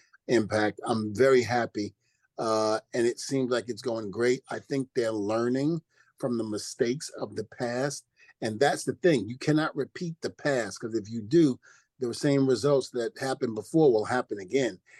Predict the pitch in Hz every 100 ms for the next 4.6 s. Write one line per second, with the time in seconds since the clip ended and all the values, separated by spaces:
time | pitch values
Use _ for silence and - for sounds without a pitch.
0 | - - 120 117 131 113 139 135 131 123
1 | 104 123 120 - 120 110 - 147 151 -
2 | 123 101 131 120 110 - _ _ 139 120
3 | 113 123 147 - 120 98 135 120 107 98
4 | 90 - - - - -